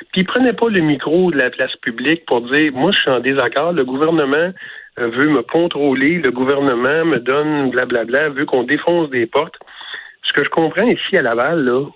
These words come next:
c'est qu'il y en a un, là, qui a rien compris. Il, il y a rien, mais rien, rien compris. Appliquer le code criminel, c'est une chose. Appliquer le code de procédure pénale, qui, rappelons-le, Richard, a été modifié en juin dernier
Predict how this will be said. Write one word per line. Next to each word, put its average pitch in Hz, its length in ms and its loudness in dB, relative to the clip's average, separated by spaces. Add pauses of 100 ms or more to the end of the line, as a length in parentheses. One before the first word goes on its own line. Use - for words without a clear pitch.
(100)
c'est 139 80 0
qu'il 131 100 0
y 139 40 2
en 139 100 2
a 139 40 2
un, 165 240 2
là, 160 180 0
qui - 140 -4
a 127 40 0
rien 127 240 2
compris. 110 400 -4 (580)
Il, 123 80 -16
il 139 300 -2
y 139 60 4
a 131 40 2
rien, 151 300 2
mais 143 100 2
rien, 131 320 0 (100)
rien 120 240 0
compris. 139 600 -2
Appliquer 170 420 0
le 214 140 2
code 143 180 -2
criminel, 135 540 2 (100)
c'est 123 60 -2
une 113 120 0
chose. 135 400 -2 (600)
Appliquer 175 540 0
le 160 120 4
code 151 260 -2
de - 60 -16
procédure 131 500 0
pénale, 135 440 0
qui, 123 180 0
rappelons-le, 123 440 0
Richard, 190 440 0
a 143 60 2
été 135 160 -2
modifié 131 520 0
en 135 140 2
juin 127 240 0
dernier 123 440 0